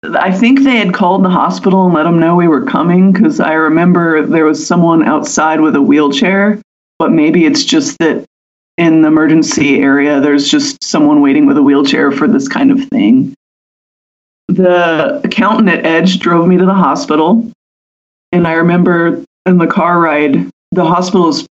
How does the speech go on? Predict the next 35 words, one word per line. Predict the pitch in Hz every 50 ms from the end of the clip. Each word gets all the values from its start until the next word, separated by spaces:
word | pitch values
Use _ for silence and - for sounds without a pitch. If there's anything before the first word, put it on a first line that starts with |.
| - -
it's | - 175 180 180 -
pretty | - - 277 339 262
close | 226 - 180 180 180 180 180
to | - 170 160
Edge. | 170 165 151 139
I | 160 151 151
believe | 143 160 165 180 185 196 165
it's | 147 120 - - _ _ _ _ _ _ _ _ -
maybe | 175 165 160 160 165 160
a | 156
mile | 151 139 139 147 156 160 160
and | 147
a | 139
half, | 147 143 131 131 139 190 185 - - - _ _ _ _ _ _ _ _ _ _ _ _ _ _ _ _ _ -
but | 185 190 180
it's | 180 - - - - - - _ _ _ _ _ _ _ _ -
through | - 190 202 202 196 196 185 185
sort | 180 180 - 185 180 175
of | 170 156 143
right | 170 165 165 -
where | 180 175 170
the | 156
mall | 147 151 139 139 151 156 165 170
is, | 170 180 185 180 180
so | - -
there's | 156 160 147 143 135
lots | 151 156 147 156 151 -
of | 165 156
intersections | 156 156 151 143 147 143 - 170 151 151 - - 160 156 156 160 151 143
and | 147 151
lots | 143 139 139 139 -
of | 139 143
cars, | 139 143 139 143 143 147 151 165 160 -
so | - - 143 143 139
it | 135 113 - -